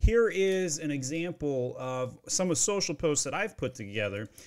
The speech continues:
You'll notice that you need to use pictures that you wouldn't necessarily have inside of your listing,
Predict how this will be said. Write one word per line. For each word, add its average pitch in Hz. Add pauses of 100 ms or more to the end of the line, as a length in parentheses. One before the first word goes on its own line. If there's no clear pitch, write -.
(160)
You'll 156
notice 254
that 180
you 170
need 208
to 208
use 180
pictures 139
that 147
you 165
wouldn't 202
necessarily 180
have 175
inside 165
of 139
your 131
listing, 135